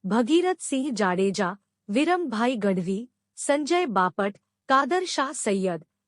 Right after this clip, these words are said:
ચાંદુભા જાડેજા અને મોટી સંખ્યામાં દરેક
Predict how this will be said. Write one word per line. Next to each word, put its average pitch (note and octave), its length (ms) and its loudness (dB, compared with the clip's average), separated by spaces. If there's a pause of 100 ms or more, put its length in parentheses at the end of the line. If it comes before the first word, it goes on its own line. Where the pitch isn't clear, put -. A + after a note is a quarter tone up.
(160)
ચાંદુભા F4 600 4
જાડેજા B3 720 2
અને A#3 180 2 (140)
મોટી B3 320 4
સંખ્યામાં A#3+ 880 0
દરેક A#3+ 260 2